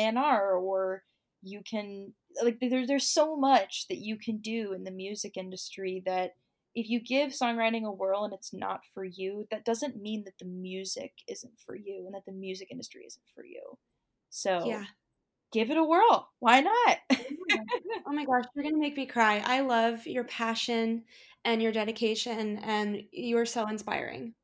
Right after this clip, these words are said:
Speaker 1: Aw, thank you, Caroline. So are you. I
Speaker 2: Of
Speaker 1: mean,
Speaker 2: course.
Speaker 1: it's just really lovely to be surrounded by a lot of creative, powerful people, and
Speaker 2: Yeah.
Speaker 1: you're definitely one of them, and I love that you're doing this.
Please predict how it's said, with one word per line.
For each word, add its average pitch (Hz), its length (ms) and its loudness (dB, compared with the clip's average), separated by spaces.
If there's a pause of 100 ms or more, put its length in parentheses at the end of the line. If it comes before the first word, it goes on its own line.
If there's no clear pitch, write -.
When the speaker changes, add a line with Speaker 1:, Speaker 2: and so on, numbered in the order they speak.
Speaker 1:
Aw, 247 460 8
thank 453 260 0
you, 254 160 2
Caroline. 196 460 0
So - 160 0
are 440 120 4
you. 196 420 2
I 196 60 -4
Speaker 2:
Of 196 40 -8
Speaker 1:
mean, 196 300 -6
Speaker 2:
course. 277 340 -2 (240)
Speaker 1:
it's 254 240 2
just 359 220 2
really 240 200 4
lovely 196 460 0
to 196 80 -12
be 190 160 -12
surrounded 190 560 -4
by 196 160 -2
a 185 140 -2
lot 185 320 -2
of 190 160 -8 (600)
creative, 202 680 0 (100)
powerful 185 840 0 (160)
people, - 480 -10 (340)
and 190 460 -2
Speaker 2:
Yeah. 196 240 2 (280)
Speaker 1:
you're 208 120 -6
definitely 196 800 -4 (400)
one 196 200 0
of 190 100 -6
them, 185 180 -2
and 175 120 -10
I 170 100 -6
love 175 260 -6
that 131 80 -12
you're - 140 -12
doing - 300 -18 (100)
this. - 240 -20